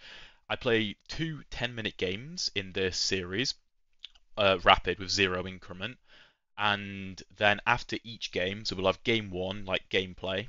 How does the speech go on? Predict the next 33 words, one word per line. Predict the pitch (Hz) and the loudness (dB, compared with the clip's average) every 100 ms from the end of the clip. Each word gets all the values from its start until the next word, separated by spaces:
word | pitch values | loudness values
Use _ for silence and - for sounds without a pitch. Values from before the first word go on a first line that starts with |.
| - | -10
analysis, | 92 92 90 92 - 110 - | -4 0 2 2 0 0 0
game | - 98 92 | 0 -2 -2
two | - 107 | -6 -6
gameplay, | 95 92 87 92 95 95 - - | -4 -4 -4 -4 -2 -4 -8 -14
and | 92 | -10
then | 90 | -8
analysis. | 90 87 85 82 65 - - - - - _ | -6 -6 -4 -2 -2 0 -2 -2 -8 -20 _
So | - 101 92 90 95 - | -4 2 4 4 2 2
I | 101 | 2
hope | 160 139 120 | 2 0 0
you | |
guys | 113 104 92 92 | 4 4 4 -2
enjoy | 90 92 92 | -6 -10 -10
the | |
format, | - 98 98 107 180 - - - | -8 -6 -4 -2 -4 -6 -12 -6
and | 98 92 92 90 90 90 - - | -2 0 -2 -8 -16 -18 -18 -20
we'll | 95 | -10
get | 110 90 | -4 -4
into | 101 101 | -4 -8
the | |
first | - 104 - | -6 -6 -2
game | 107 110 | -4 -4
now. | 151 123 90 - _ _ _ _ _ _ _ _ _ _ _ _ _ | -8 -10 -12 -16 _ _ _ _ _ _ _ _ _ _ _ _ _
Alright, | 120 156 131 - | 4 8 10 8
so | - 131 | 2 4
my | 127 | 6
opponent's | 113 165 143 113 | 6 4 2 0
gonna | 123 110 | -2 2
make | 110 | 4
my | 107 104 | 6 6
life | 95 92 | 4 0
very | 92 120 127 104 | 0 4 4 4
easy | 92 90 98 120 | -2 -2 0 0